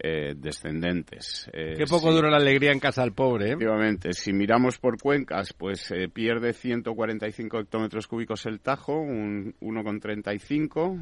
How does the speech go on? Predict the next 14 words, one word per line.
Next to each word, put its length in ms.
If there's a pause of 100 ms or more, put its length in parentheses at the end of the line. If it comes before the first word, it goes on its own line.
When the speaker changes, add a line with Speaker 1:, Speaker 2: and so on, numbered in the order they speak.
Speaker 1:
lo 120
que 100
la, 420
lo 260
sitúa 520
ya 260
en 100
el 420
sesenta 540
y 60
tres 320
por 180
ciento. 500 (920)
Eh, 640